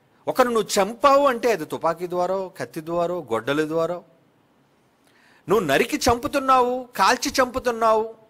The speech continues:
పొడిచి చంపుతున్నావు అంటే అతని రక్తాన్ని చిందిస్తున్నావు అని అర్థం. అలాంటి రక్తం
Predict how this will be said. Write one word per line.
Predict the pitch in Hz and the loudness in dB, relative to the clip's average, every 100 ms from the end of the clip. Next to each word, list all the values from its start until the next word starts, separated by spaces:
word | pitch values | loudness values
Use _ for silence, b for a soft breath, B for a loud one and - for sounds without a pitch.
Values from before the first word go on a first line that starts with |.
| _ - | _ 0
పొడిచి | 196 240 254 | 0 0 -4
చంపుతున్నావు | 233 208 190 190 175 170 | -4 -4 -6 -6 -2 -2
అంటే | 151 139 123 110 b b b b | -2 -4 -6 -6 b b b b
అతని | - 117 101 | -16 -12 -8
రక్తాన్ని | 95 - - 139 139 - | -10 -8 -4 -4 -6 -8
చిందిస్తున్నావు | 123 135 135 - 123 113 123 | -8 -8 -8 -10 -6 -4 -2
అని | 170 | -4
అర్థం. | 135 147 101 _ _ _ _ _ _ _ _ _ _ _ _ _ B B B | -4 -6 -6 _ _ _ _ _ _ _ _ _ _ _ _ _ B B B
అలాంటి | 156 208 226 185 | 4 4 4 2
రక్తం | - - 294 | 0 2 0